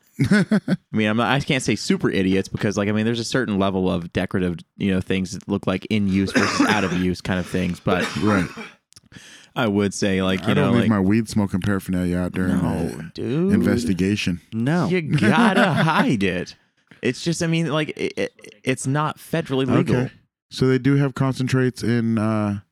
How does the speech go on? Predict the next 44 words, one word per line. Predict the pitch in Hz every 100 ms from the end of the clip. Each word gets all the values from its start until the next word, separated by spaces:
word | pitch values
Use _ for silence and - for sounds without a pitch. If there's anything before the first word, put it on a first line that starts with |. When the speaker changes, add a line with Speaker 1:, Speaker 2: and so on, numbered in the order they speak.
| _ - - -
Speaker 1:
Montana, | - 117 113 120 117
and | 117 104
it's, | 92
it's | - 98
an | 98
eight | - 113
gram, | - 113 110 107 98 98 - - - - - - - - - - - - -
eight | 117 101
gram, | 113 110 107 90 - - -
uh, | 98 95 90 85 -
Speaker 3:
Limit. | 101 95 98
Speaker 1:
limit. | 101 95 - - _ _ -
Speaker 3:
Nice. | 120 95 - _ _ -
Speaker 1:
Ooh, | 185
I'm | 113
Speaker 3:
It's | -
Speaker 1:
twisted. | 110 98
Speaker 3:
a |
gram | 98 107
more | 113 107
than | 104
us. | 120 110 - _ _ _ _ _ -
Speaker 1:
Yeah, | 104 139 85
Speaker 3:
Man, | 131
Speaker 1:
it's | 120
Speaker 3:
this | 117
Speaker 1:
nice. | 123
Speaker 3:
beer's | 139
Speaker 1:
It's | 190
Speaker 3:
complexity | - 135 - 110 135 110
Speaker 1:
medical. | 104
Speaker 3:
just | 95 95
keeps | - 131 -
raking | 104 107 92
open | 107 104
on | 82
me. | 76 - -
Speaker 2:
I | 120
haven't | 135 139 120 -
tried | 110 113
Speaker 3:
It's |
Speaker 2:
it |
in |
a | 123